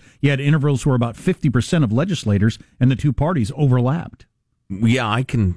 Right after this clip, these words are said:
Speaker 2: picture that. Sure, your blue dog Democrats were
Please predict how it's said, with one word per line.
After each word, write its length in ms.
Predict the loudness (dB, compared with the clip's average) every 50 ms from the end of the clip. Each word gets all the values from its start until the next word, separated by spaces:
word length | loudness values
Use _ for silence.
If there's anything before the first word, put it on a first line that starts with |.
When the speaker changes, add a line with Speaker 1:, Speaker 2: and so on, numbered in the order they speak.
| -2 _
Speaker 2:
picture 320 | -2 -2 -2 -2 -2 -2
that. 160 | -2 -2 -2
Sure, 200 | 0 0 2 2
your 140 | 2 0 0
blue 280 | 0 0 2 2 2 0
dog 320 | 0 -2 -2 -2 -4 -2
Democrats 760 | -2 -2 -2 -2 -4 -2 -2 -2 0 0 0 -2 -4 -6 -12 -12 _ _ _ _ _ _ _ _
were 240 | 0 0 0 0